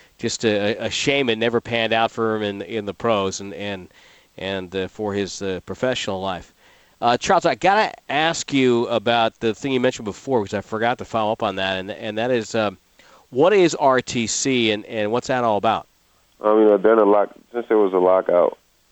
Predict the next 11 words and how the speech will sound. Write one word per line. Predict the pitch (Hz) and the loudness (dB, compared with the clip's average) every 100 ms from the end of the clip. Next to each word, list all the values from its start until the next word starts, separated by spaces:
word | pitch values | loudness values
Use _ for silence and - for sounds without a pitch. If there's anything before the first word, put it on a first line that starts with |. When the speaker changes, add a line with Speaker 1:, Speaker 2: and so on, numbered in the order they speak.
| _ | _
Speaker 2:
you | 90 | -2
know, | 90 87 | 2 4
there, | 85 | 4
there's | 65 85 85 | 2 0 2
normally | 92 90 85 | 0 2 4
a, | 85 | 4
a | 82 82 | 2 -2
rookie | 90 - | -4 -6
transition | 85 87 82 85 - 82 | -8 -2 -2 -2 -6 -4
program | 82 80 80 80 | 0 0 0 0
that | 80 | 0